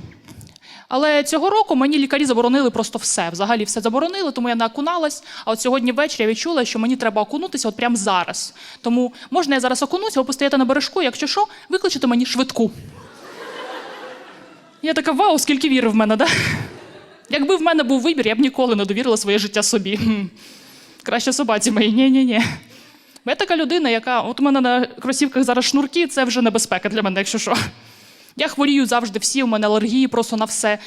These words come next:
Е, хтось із вас подумає, що, ну, не прям на все. На цю думку, у мене теж алергія. І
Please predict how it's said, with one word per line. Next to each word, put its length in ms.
Е, 400
хтось 200
із 80
вас 160
подумає, 420
що, 240
ну, 200
не 100
прям 220
на 80
все. 340
На 60
цю 100
думку, 220
у 20
мене 140
теж 160
алергія. 480
І 220